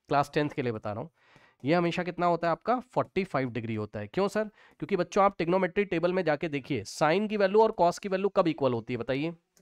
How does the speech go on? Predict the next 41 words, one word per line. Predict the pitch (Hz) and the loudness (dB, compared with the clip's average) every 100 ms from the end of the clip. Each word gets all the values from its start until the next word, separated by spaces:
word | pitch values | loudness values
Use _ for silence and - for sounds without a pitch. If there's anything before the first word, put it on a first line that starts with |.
| _ _ _ _ - | _ _ _ _ -8
अगर | 151 180 | -4 0
मैं | 185 | -2
थोड़ा | 170 165 | -2 -4
सा | 190 | -2
ट्रिग्नोमेट्री | 175 165 165 170 160 | -2 0 0 -2 -4
टेबल | 156 151 | -2 -2
में | 151 | -4
बच्चों | 143 - 147 | -6 -4 -4
आपकी | - 135 | -4 -2
जाऊँ | 156 147 160 - - - _ 147 | 0 0 -4 -12 -20 -20 _ 4
तो | |
आप | 143 - - | 6 4 -4
ध्यान | 131 156 | -2 -2
से | 175 175 | 0 -2
चेक | 165 - | -4 -4
करोगे | 151 147 156 - _ _ - | -4 -2 -6 -10 _ _ -4
तो | 131 120 120 - | 2 2 0 -4
बच्चों | 135 - 151 143 | -4 -2 -2 -2
sine, | - 143 151 196 147 | -2 0 0 -2 -2
यहाँ | 131 | -2
मैंने | 143 165 | 0 -2
sine | - 147 156 | -2 -2 -2
लिखा, | 160 - 185 - - | -4 -2 -4 -4 -8
यहाँ | 135 151 | -4 -2
मैंने | 147 170 147 | -2 -2 -2
cos | 117 - | -4 -6
लिखा, | 113 - 113 | -12 -10 -6
ठीक? | 185 202 - | -4 -2 -2
और | 147 | -2
ये | 143 170 | 0 -2
मैं | 190 | 0
एंगल | 139 135 139 | -2 -2 -4
लिख | 131 | -4
रहा | 139 | -4
हूँ | 180 | -4
theta, | - 117 107 - - _ - | -8 -8 -8 -10 -20 _ -14
ज़ीरो | 117 139 175 | -4 0 0
डिग्री, | 170 175 202 _ _ _ _ - | 0 -2 -2 _ _ _ _ -8
थर्टी | 143 - 175 | -6 -2 0
डिग्री, | 175 180 208 - _ - | 2 0 -2 -10 _ -8
ठीक? | 190 208 | -2 -2